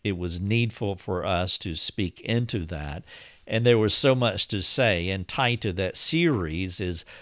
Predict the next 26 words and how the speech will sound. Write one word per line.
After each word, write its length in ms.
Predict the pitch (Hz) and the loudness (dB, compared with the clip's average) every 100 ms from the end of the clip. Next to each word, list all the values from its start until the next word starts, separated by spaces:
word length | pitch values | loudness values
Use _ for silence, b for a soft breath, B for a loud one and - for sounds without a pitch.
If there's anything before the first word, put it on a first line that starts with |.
| B | B
a 80 | 101 | -2
new 180 | 98 95 | 0 0
book 320 | 85 120 120 | 4 4 2
that 220 | 98 95 | -4 -6
Daniel, 580 | 95 92 95 95 92 90 B B _ | -2 -2 -2 -4 -6 -8 B B _
uh, 100 | 90 90 | -12 -8
is 160 | 90 | -8
coming 340 | - 139 123 104 | 0 2 2 2
out 300 | 120 95 123 | 2 0 -4
in 140 | 107 | -6
just 180 | 92 - | -6 -6
a 60 | - | -6
few 180 | 92 | -4
days, 400 | 85 104 95 90 | 0 2 2 -2
and 100 | 98 | -4
I'll 140 | 85 92 | -4 -4
let 160 | 90 | -6
you 80 | - | -8
know 140 | 90 85 | -6 -6
about 320 | 82 104 110 | -4 -4 -4
that, 160 | 85 | -8
of 160 | 78 80 | -8 -12
course. 340 | - 85 85 | -8 -6 -4
But 260 | - 85 80 | -6 -6 -4
Suicidal 840 | - 131 113 - 117 107 104 95 - | 0 2 4 2 2 0 0 -2 -2
Ideation 880 | 101 90 90 98 151 - - 80 | -2 0 2 4 4 2 0 -4